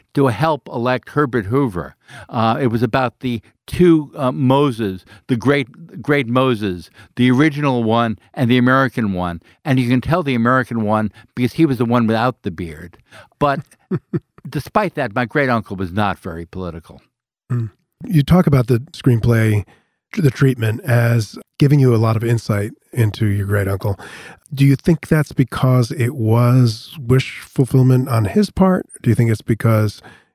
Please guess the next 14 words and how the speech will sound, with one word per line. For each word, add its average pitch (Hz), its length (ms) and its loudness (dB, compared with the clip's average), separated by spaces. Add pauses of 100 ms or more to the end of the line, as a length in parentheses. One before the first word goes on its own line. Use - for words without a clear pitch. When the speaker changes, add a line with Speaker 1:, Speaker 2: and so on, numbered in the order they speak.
Speaker 2:
it's - 200 -2
his 117 320 0
idealized 113 720 2
version 110 340 2
of 107 100 2
what 107 240 0
might 107 320 -2
happen? 139 560 -2 (640)
Or 110 560 2 (720)
Speaker 1:
Or 151 360 4
there's 120 260 -4
also 117 320 -2
the 107 160 -4
chance, 98 580 -10